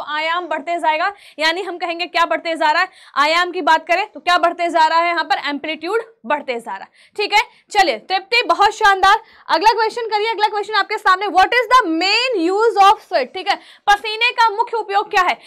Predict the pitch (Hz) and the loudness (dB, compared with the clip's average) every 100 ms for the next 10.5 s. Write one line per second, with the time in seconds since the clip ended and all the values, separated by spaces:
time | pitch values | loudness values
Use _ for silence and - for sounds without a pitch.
0 | - 214 415 494 480 453 240 240 381 440 | -20 -2 0 0 -2 -6 -6 0 0 4
1 | 392 466 466 392 403 403 311 330 359 440 | 2 2 2 0 0 -8 -4 -4 -4 -4
2 | 302 370 440 392 392 370 339 370 392 403 | 2 2 2 2 0 0 -4 -4 -6 -8
3 | - - 311 339 427 466 294 370 359 427 | -14 -8 0 2 4 4 2 -4 -2 -2
4 | 440 440 403 370 370 415 370 359 359 370 | 0 -2 2 2 2 -2 -2 -2 -2 -2
5 | 330 277 339 392 427 - - 320 381 427 | -2 -4 -6 -4 -4 -10 -6 -6 -4 -8
6 | 339 349 370 427 370 427 403 392 370 370 | -4 0 0 -2 -4 -6 -4 0 2 2
7 | 339 349 415 - - - 330 349 466 480 | 2 0 0 -6 -16 -2 0 0 0 0
8 | 370 381 440 370 370 381 453 427 440 427 | 0 2 2 0 -4 -2 -2 -2 -2 -2
9 | 370 381 415 370 381 359 349 403 392 403 | -2 -2 -2 -2 -4 -4 -2 -2 -4 -8
10 | 359 392 403 370 403 | -4 -2 -2 -4 -10